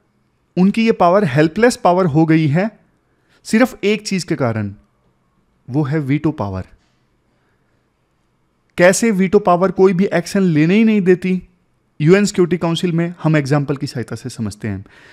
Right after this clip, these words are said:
जैसे देखो, रशिया यूक्रेन के बीच में युद्ध चल रहा है। सिक्योरिटी काउंसिल में ना कई बार रेजोल्यूशंस आए रशिया के खिलाफ एक्शन लेने के लिए या फिर युद्ध सुलझाने के लिए,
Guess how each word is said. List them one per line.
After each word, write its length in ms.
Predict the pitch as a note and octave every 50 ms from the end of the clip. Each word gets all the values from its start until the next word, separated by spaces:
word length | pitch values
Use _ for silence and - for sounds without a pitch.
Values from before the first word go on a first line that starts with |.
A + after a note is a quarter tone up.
| - - - _ _ _ -
जैसे 320 | B2+ D3 G3 F#3 G#3+ G#3+
देखो, 300 | F#3+ E3+ - - B2 G2+ F2 - _ _ _ _ _ _ _ _ _ _ _ _ _ _ -
रशिया 340 | - E3+ F#3+ - - A3 G#3+
यूक्रेन 340 | G#3 G3 E3+ F3+ F#3 F#3 F3+
के 80 | F#3
बीच 200 | F3+ E3+ D#3+ - -
में 80 | E3+ E3
युद्ध 160 | D#3+ D#3+ E3
चल 160 | - C3 G#2+
रहा 160 | G2+ G#2 G2+
है। 100 | G2 G2+ - _ - - _ _
सिक्योरिटी 340 | - - - A3+ A3+ - C4+
काउंसिल 340 | A#3 A#3+ A#3 A3 - A#3 A3
में 60 | A3+
ना 60 | A#3 A3+
कई 220 | - B3+ C#4 D4+ B3
बार 180 | A#3 A#3 G#3+ G#3
रेजोल्यूशंस 540 | G3+ E3+ F3 F3+ F3+ F3 - G3 F#3+ - - -
आए 220 | - D3+ D#3+ F3+ F#3
रशिया 300 | F3 F3 - - F#3+ F#3
के 120 | - F#3+
खिलाफ 320 | D#3 D3+ E3 E3 E3 D#3+ F3
एक्शन 240 | D3+ - - F3
लेने 240 | E3+ E3 D#3+ D#3+ E3
के 100 | D#3+ E3+
लिए 180 | E3 D#3+ D#3+ E3+
या 120 | E3 E3
फिर 160 | D3+ - D3+
युद्ध 200 | D3 C#3+ F#3 E3+
सुलझाने 440 | - - E3+ D3+ B2+ C3 C3+ C3+ D3+
के 120 | D3 D#3 D3
लिए, 220 | C#3+ C#3+ E3+ F#3